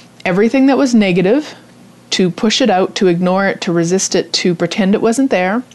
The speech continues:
and everything that was positive from this reality,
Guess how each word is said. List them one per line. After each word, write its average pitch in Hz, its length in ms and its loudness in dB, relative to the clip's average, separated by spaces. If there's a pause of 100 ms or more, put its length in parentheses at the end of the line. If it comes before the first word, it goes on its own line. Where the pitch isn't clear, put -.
(480)
and 190 160 -2
everything 202 520 0
that 180 120 -4
was 151 160 -4
positive 269 560 0
from 175 200 -4
this 170 240 -2
reality, 170 580 2